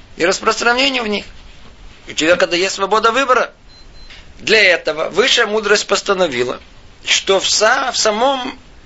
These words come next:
времени будет одна часть, в которой зло со стороны самого себя – это основные ключевые слова, зло со стороны самого себя будут обладать властью и,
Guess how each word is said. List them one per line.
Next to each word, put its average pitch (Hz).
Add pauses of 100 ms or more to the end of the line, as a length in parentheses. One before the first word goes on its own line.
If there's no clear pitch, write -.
(540)
времени 208 (140)
будет 220
одна 220
часть, 202
в -
которой 208
зло 202 (180)
со 165
стороны 214
самого 220
себя – 226 (1300)
это 147
основные 180 (300)
ключевые 170
слова, 165 (220)
зло 226
со 165
стороны 208
самого 208
себя 202 (560)
будут 202
обладать 175
властью 185 (360)
и, 160